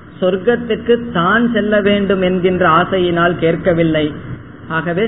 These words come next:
சமுதாயத்திற்காக பயன்படுத்துகின்றான். இப்ப முதல் அவனுடைய வரம் தன்னுடைய குடும்பத்துக்காக பயன்படுத்துகின்றான்.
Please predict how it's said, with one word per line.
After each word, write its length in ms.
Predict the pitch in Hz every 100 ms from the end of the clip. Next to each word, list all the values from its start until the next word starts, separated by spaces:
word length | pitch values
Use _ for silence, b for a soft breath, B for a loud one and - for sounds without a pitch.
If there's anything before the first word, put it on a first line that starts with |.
| -
சமுதாயத்திற்காக 1200 | 147 170 233 247 220 208 175 170 147 165 147 233
பயன்படுத்துகின்றான். 960 | 160 175 180 160 143 147 147 143 131 - - - - - - - -
இப்ப 240 | - 185
முதல் 400 | 170 180 220 247 262 - - - - - - - -
அவனுடைய 520 | 180 196 196 190 190 180
வரம் 340 | 180 202 226 214
தன்னுடைய 420 | 185 190 180 175 -
குடும்பத்துக்காக 920 | 202 240 240 240 226 - 185 180 214
பயன்படுத்துகின்றான். 960 | 170 180 185 175 170 160 160 151 147